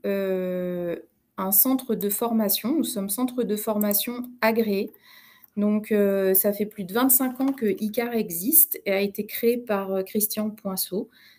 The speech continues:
son fondateur, et qui est dirigé par Séverine Itier. Nous avons une double gouvernance chez Icar,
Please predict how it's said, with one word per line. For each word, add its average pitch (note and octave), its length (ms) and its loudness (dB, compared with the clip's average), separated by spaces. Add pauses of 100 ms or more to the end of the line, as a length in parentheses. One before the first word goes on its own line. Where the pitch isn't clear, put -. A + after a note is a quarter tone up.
(120)
son G3 240 -4
fondateur, G3+ 720 0 (160)
et G#3 140 2
qui G3+ 220 0
est G3+ 60 4
dirigé A3 640 2
par G#3 280 -2
Séverine A3+ 420 4
Itier. G#3 260 -2
Nous A#3+ 140 0
avons F#3+ 200 0
une F#3+ 120 0
double A3+ 280 0
gouvernance G#3+ 680 2
chez G#3 100 -2
Icar, G3 480 -4